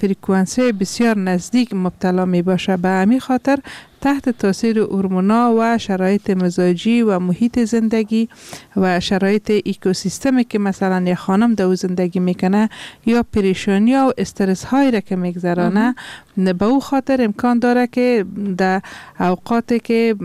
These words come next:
Speaker 1: ایام بعد از عروسی و در سالهای اول عروسی و گپا پیش خانما ای اعراض پیدا شوه و از این که برشان مشکلات در زندگی، اه، مشترکشان به وجود میاره،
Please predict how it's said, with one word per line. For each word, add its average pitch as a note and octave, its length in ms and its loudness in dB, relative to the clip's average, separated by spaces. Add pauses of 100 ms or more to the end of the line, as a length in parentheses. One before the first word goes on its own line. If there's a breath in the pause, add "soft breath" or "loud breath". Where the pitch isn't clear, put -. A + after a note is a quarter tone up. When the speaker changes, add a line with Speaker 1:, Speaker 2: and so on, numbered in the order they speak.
(220)
Speaker 1:
ایام G3 380 2
بعد F#3 300 0
از F3+ 180 0
عروسی F3+ 580 2 (300 loud breath)
و F#3 140 2
در F3 120 0
سالهای F#3+ 520 0
اول G#3+ 320 2
عروسی A3 580 0
و - 20 -6
گپا G#3+ 460 0 (520 loud breath)
پیش F#3+ 220 0
خانما F#3+ 600 0
ای A3+ 180 2
اعراض G#3 460 0
پیدا G3 320 2
شوه B3 460 0
و - 20 2
از G3+ 360 0
این G#3+ 120 0
که G3 240 -2
برشان F#3+ 580 -2
مشکلات G#3 720 0
در F#3 260 0
زندگی، F#3 720 0 (400 loud breath)
اه، F#3 120 2
مشترکشان G#3+ 840 0
به G#3 100 2
وجود A3 300 0
میاره، A#3 520 2